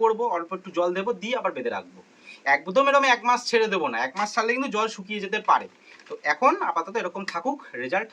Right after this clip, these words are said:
তোমরা দেখতে পাবে। আর দেখো, আমি এটা রেখেছি কোথায়, একদম ছাওয়া জায়গায়, আমাদের এই গলির মধ্যে, যেখানে রোদ্দুর পড়ে না। একদম ছাওয়া জায়গাতেই কিন্তু তোমরা রাখবে। যদি যেখানে রোদ্দুর পড়বে, ওখানে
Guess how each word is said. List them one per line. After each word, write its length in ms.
তোমরা 240
দেখতে 280
পাবে। 160
আর 80
দেখো, 220
আমি 160
এটা 120
রেখেছি 320
কোথায়, 400
একদম 300
ছাওয়া 280
জায়গায়, 400
আমাদের 280
এই 60
গলির 400
মধ্যে, 320
যেখানে 240
রোদ্দুর 380
পড়ে 240
না। 60
একদম 220
ছাওয়া 300
জায়গাতেই 420
কিন্তু 160
তোমরা 200
রাখবে। 260
যদি 140
যেখানে 280
রোদ্দুর 320
পড়বে, 240
ওখানে 220